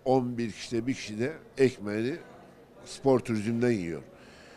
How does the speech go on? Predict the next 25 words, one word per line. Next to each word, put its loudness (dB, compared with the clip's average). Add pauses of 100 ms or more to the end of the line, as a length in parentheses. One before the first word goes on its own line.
(140)
Tabii -2
şimdi -4
bisikletteki -4
spor 2
turizm -2
diğerlerine 2
göre 2
çok -6
daha 0
farklı. 0 (680)
Çünkü -2 (120)
bisiklet -2
turizmi 0
yapanlar 0 (540)
futbol 4
gibi 0
gelip 0
bir -2
noktada 0
kalıp -2
tekrar -2
dönüp 0
gitmiyor. 0 (600)
Çeşitli 0
parkurlarda 2